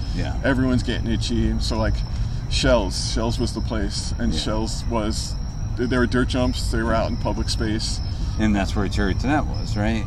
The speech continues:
Speaker 2: And he, yeah, he's always, I mean, like I said, that place has Cecil John's roots in it, and, like, so Tennant's been there from day one.
Speaker 1: Sure.
Speaker 2: It's, it's, and if you ever rode there, it's the, it's, it was completely weird. And I was like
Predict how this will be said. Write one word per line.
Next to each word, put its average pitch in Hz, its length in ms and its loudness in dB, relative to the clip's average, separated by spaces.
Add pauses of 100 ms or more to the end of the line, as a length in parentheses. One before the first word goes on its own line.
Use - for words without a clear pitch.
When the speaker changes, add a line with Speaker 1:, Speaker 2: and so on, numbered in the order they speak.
Speaker 2:
And 143 300 2
he, 156 220 6
yeah, 147 160 8
he's 160 200 6
always, 123 320 4
I 131 120 2
mean, 131 200 4 (220)
like 131 180 2
I 127 60 0
said, 117 300 -2
that 127 160 4
place 123 220 -2
has 113 140 0
Cecil 123 340 2
John's 110 540 -2
roots 120 340 0
in 127 140 2
it, 135 160 0 (640)
and, 113 240 2
like, 107 180 2
so 127 140 0
Tennant's 120 360 0
been 110 200 0
there 104 320 -2
from 107 180 -2 (320)
day 113 180 0
one. 104 260 0
Speaker 1:
Sure. 107 200 0
Speaker 2:
It's, - 80 -2
it's, - 360 0 (680)
and 139 280 2
if 143 200 -2
you 156 120 6
ever 147 200 4
rode 135 280 2
there, 113 220 2
it's 101 220 -4
the, 113 180 0 (140)
it's, - 260 -2 (220)
it 143 60 2
was - 600 0 (380)
completely 135 440 2
weird. 131 200 4
And 113 80 2
I 117 80 2
was 113 120 0
like 117 120 -2